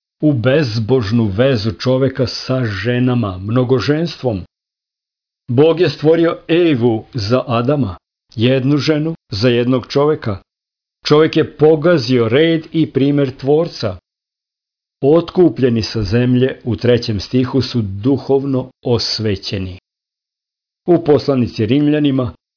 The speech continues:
osmoj glavi, dvadeset i trećem stihu, mi još očekujemo iskupljenje svog tela. U prvoj poslanici Korinćanima, u petnaestoj glavi, od pedesetog do pedeset osmog stiha,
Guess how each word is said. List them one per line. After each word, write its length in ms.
osmoj 480
glavi, 420
dvadeset 680
i 80
trećem 500
stihu, 600
mi 320
još 460
očekujemo 840
iskupljenje 1040
svog 360
tela. 520
U 120
prvoj 440
poslanici 640
Korinćanima, 680
u 160
petnaestoj 720
glavi, 540
od 300
pedesetog 760
do 180
pedeset 560
osmog 440
stiha, 520